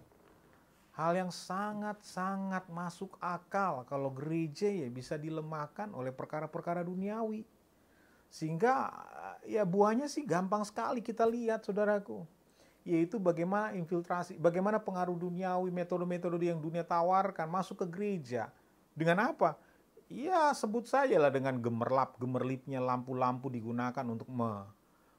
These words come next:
mencoba me-, katanya membangun suasana sorga lagi dibilang.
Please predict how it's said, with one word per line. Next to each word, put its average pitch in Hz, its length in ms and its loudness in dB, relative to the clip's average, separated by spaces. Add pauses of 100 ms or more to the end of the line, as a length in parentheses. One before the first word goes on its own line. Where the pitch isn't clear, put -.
mencoba 120 560 4
me-, 117 160 2
katanya 117 320 2
membangun 117 640 0
suasana 104 720 -2 (240)
sorga 120 720 -6
lagi 101 160 -10
dibilang. 98 400 -12